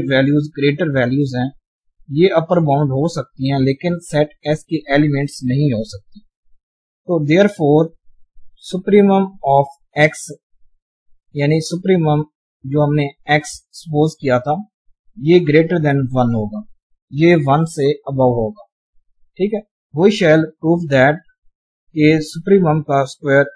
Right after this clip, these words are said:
is equal to two।" यहाँ पर हम ये suppose, यानी ये प्रूव करेंगे कि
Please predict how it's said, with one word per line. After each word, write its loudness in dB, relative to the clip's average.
is -2
equal -2
to -4
two।" -2
यहाँ 0
पर 0
हम 2
ये 2
suppose, -6
यानी 0
ये 2
प्रूव -2
करेंगे -2
कि -2